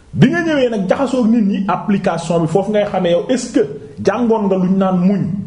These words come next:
Yonent bi alayhi salaatu salaam di wax ci muñ yu mag, Alxuraan di ko wax, naan borom bi ñoom la àndal. Waaw. "Inna Allaha ma'a alladhina ttaqaw, ah, was-saabiriina" boobu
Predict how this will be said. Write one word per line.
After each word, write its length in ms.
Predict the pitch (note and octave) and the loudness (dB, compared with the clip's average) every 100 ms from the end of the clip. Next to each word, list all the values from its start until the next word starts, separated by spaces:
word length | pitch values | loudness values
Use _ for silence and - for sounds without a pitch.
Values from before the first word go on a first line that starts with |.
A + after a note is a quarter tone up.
| - - - - - - - - - | -10 -14 -16 -20 -20 -20 -20 -14 -4
Yonent 260 | D#3+ G#3 G3+ | -2 0 0
bi 80 | G3 | 0
alayhi 180 | F#3+ F#3 | 0 -2
salaatu 220 | F#3 F#3 | -2 -2
salaam 260 | F#3+ G3 | -2 0
di 80 | F#3+ | 0
wax 280 | G3+ G#3 - | 0 -2 -2
ci 60 | G#3 | 0
muñ 280 | A3 A#3+ C4 | 2 0 0
yu 140 | C#4+ D4 | 0 -2
mag, 240 | F#4+ F4 A#3+ - F3+ | -4 0 -2 -2 -4
Alxuraan 440 | F#3+ - F3 E3 | -4 -2 -2 2
di 80 | D#3 | 2
ko 120 | D3+ | 0
wax, 120 | A2+ - - - - - - - - _ _ - | -2 -8 -14 -16 -20 -20 -20 -20 -20 _ _ -4
naan 260 | D#3+ F#3 F3+ | -2 0 0
borom 260 | F#3+ F#3 | 0 -2
bi 80 | E3+ | -4
ñoom 200 | F3 F3 | -2 0
la 80 | E3+ D#3+ | 0 -2
àndal. 240 | E3+ D3+ A#2 - - - - - _ _ | -2 -2 -4 -10 -18 -20 -20 -20 _ _
Waaw. 240 | B2+ C3+ - - - - - - _ _ _ _ _ - | -2 -2 -4 -12 -20 -20 -20 -20 _ _ _ _ _ 0
"Inna 240 | F#3 F#3 | 2 2
Allaha 440 | F3 E3 E3+ D#3 E3 | -2 -2 0 0 0
ma'a 200 | E3 E3 | 0 0
alladhina 560 | E3 E3 D3+ D#3 D#3 D3+ - | 2 2 2 0 0 -2 -4
ttaqaw, 320 | - C3 G2 - - - - - - | -4 -4 -6 -8 -18 -20 -20 -20 -6
ah, 300 | A#2 F3+ B3+ A#3+ - - - - - | -2 -2 -4 -10 -18 -20 -20 -18 -4
was-saabiriina" 800 | C#3 - G3 F3 E3 D#3+ D#3+ D3+ | -4 -2 -2 0 0 2 0 0
boobu 300 | C3+ G#2 - | -2 -4 -8